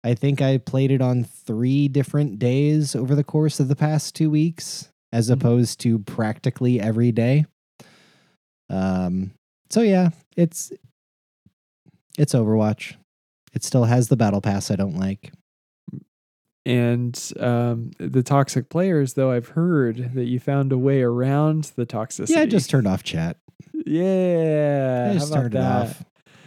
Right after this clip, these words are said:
Speaker 2: You know,
Speaker 1: I
Speaker 2: they got
Speaker 1: can't, I
Speaker 2: nothing
Speaker 1: can't
Speaker 2: good
Speaker 1: see
Speaker 2: to
Speaker 1: the
Speaker 2: say.
Speaker 1: smack that people are talking, so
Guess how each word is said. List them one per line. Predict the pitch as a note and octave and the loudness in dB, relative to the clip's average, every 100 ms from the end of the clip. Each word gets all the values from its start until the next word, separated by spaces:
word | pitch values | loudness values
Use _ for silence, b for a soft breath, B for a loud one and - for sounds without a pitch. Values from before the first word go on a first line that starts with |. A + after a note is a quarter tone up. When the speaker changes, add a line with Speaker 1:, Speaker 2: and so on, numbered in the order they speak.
| C#3 B | -20 B
Speaker 2:
You | C#3+ D3 | -8 -4
know, | D#3 | 0
Speaker 1:
I | |
Speaker 2:
they | D3 | 0
got | |
Speaker 1:
can't, | D#3 E3 D#3 | 2 2 2
I | B2 | 0
Speaker 2:
nothing | D3+ | 2
Speaker 1:
can't | F#3 D#3 | 2 2
Speaker 2:
good | |
Speaker 1:
see | A#2 | 2
Speaker 2:
to | C#3 | 2
Speaker 1:
the | B2+ | 2
Speaker 2:
say. | B2+ | 2
Speaker 1:
smack | A#2+ A#2 - | 2 2 0
that | - | -2
people | - A2+ A#2 | 0 0 0
are | A2 | 0
talking, | G#2+ F#2+ - G2+ G2+ G2 - | 0 -2 -2 -2 -2 -4 -8
so | - F#2+ F2+ F2 | -4 -2 -2 -2